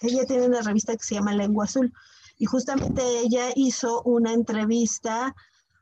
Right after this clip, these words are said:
a Resistencia Queer, que son un grupo de, de mujeres, ¿no? De mujeres, este, trans, y,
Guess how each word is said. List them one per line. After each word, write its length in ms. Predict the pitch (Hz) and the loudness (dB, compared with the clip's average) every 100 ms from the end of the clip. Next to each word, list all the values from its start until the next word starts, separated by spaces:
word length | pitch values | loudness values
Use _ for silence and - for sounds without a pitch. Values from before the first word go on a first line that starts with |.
| _ | _
a 440 | 208 202 196 190 208 | -6 -2 -2 -2 -2
Resistencia 680 | 202 208 - 233 233 247 | -2 -2 -2 0 0 -2
Queer, 420 | 226 - 269 262 277 | -4 0 2 0 -2
que 140 | 226 | -4
son 320 | 233 226 233 - | -2 0 0 2
un 360 | 254 233 240 | 2 4 4
grupo 400 | 240 240 233 247 | 2 -2 -2 -2
de, 260 | 247 208 190 | -2 -4 -4
de 140 | 180 | -4
mujeres, 640 | 175 170 175 175 - - - | -4 -4 -8 -8 -16 -18 -10
¿no? 200 | 233 254 | -6 -2
De 80 | 247 | 0
mujeres, 400 | 190 202 202 - | 0 -4 -8 -12
este, 300 | 185 _ 165 | -16 _ -12
trans, 520 | 226 233 247 320 - _ _ _ _ _ _ _ | -6 -4 -4 -8 -20 _ _ _ _ _ _ _
y, 500 | 269 302 302 320 | -2 -2 -2 -2